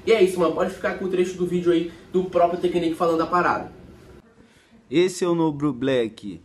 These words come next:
Speaker 2: seu Marco Antônio, vulgo Menor Todd, dois safado, dor pilantra, rapaziada. Passando aqui eu mesmo, Triquinique, tá ligado?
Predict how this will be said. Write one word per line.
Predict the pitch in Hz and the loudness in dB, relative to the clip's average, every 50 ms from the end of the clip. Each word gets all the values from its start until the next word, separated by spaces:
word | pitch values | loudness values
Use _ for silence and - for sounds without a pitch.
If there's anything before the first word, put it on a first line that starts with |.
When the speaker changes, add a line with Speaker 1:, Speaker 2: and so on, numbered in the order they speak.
| _ _ | _ _
Speaker 2:
seu | _ - - 113 110 110 | _ -10 -6 -6 -4 -2
Marco | 113 120 123 123 117 - 123 120 | -2 -4 -4 -6 -6 -8 -6 -4
Antônio, | 110 104 107 - 127 127 120 113 107 104 | -4 -6 -4 -6 -4 -4 -2 -4 -4 -6
vulgo | 98 110 120 113 107 113 | -8 -8 -10 -8 -6 -4
Menor | 113 117 117 113 107 104 | -2 -2 -2 -4 -6 -8
Todd, | 98 - - 117 113 104 95 85 95 | -10 -10 -8 -8 -6 -6 -8 -10 -14
dois | 87 90 110 123 123 | -10 -8 -6 -6 -6
safado, | - - - 104 90 - - - 107 107 95 85 90 | -8 -8 -8 -8 -8 -10 -10 -4 -4 -4 -4 -4 -8
dor | 85 90 107 120 117 | -6 -6 -6 -6 -6
pilantra, | - - 110 101 90 90 98 101 98 98 - 90 | -10 -10 -8 -8 -6 -4 -6 -6 -6 -8 -12 -18
rapaziada. | 95 95 92 - 92 90 90 92 98 104 98 92 87 87 | -18 -18 -16 -14 -14 -14 -14 -12 -12 -12 -12 -12 -12 -14
Passando | - 101 92 - - 110 107 107 | -14 -14 -14 -12 -10 -8 -8 -8
aqui | 104 - 123 | -8 -8 -6
eu | 123 117 | -6 -4
mesmo, | 110 117 127 120 107 | -4 -4 -6 -8 -10
Triquinique, | - 113 113 - 127 113 117 123 - | -14 -14 -12 -8 -6 -6 -6 -6 -8
tá | - 107 107 | -10 -14 -12
ligado? | 110 127 127 110 98 | -8 -8 -8 -8 -8